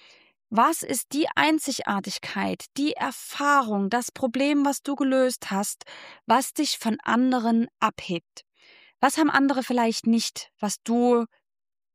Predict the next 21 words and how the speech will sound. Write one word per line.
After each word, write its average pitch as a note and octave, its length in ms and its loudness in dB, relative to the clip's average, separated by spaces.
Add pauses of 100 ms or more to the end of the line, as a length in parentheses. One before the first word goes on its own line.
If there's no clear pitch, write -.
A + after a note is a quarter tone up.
(200)
für - 200 -2
dich G#3 260 -2
gelöst F#3+ 500 -2
hast? - 320 -10 (420)
Welche A#3 260 2
Lebenssituation A3+ 1080 0
hast G3 260 -6
du, B3+ 280 2 (380)
die - 100 -4
andere A3+ 560 4
vielleicht G#3 760 -2 (200)
gerade G#3 400 2
ein G#3 100 -2
bisschen A#3 280 -4
vor B3+ 140 -4
eine B3 100 0
Herausforderung A#3+ 720 -2
stellen? F3+ 480 -2 (720)
Um A3+ 200 0
da C4+ 300 4
einfach A#3+ 640 -4